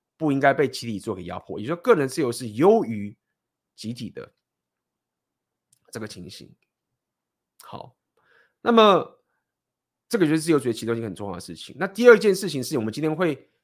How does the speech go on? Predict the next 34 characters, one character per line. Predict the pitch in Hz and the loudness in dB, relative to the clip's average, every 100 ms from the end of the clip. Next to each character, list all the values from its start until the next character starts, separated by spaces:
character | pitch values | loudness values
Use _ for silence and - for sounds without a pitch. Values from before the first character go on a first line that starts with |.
| _ _ | _ _
讲 | - 101 98 | -4 -4 2
到 | 143 | 2
一 | 117 | 2
件 | 139 | -2
很 | 110 | -6
重 | 101 | -4
要 | 113 | -4
的 | 104 | -4
事 | 110 | -8
情， | 95 | -12
就 | 92 | -12
是 | 98 | -14
说 | 92 78 67 - _ _ _ _ | -14 -14 -16 -18 _ _ _ _
为 | - | -4
什 | 240 | -2
么 | 175 | 2
我 | 120 | 4
会 | 165 | 2
讲 | 110 | 2
说 | 131 | -4
这 | |
件 | 151 | -4
事 | 143 | -6
情 | 139 | -6
跟 | 135 | -6
各 | 135 | -2
位 | 127 | -2
有 | 110 | -2
点 | 90 | -6
关 | - 90 87 | -10 -12 -12
系 | - - | -16 -8
啊？ | |
因 | 180 | 0
为 | 226 220 | 2 2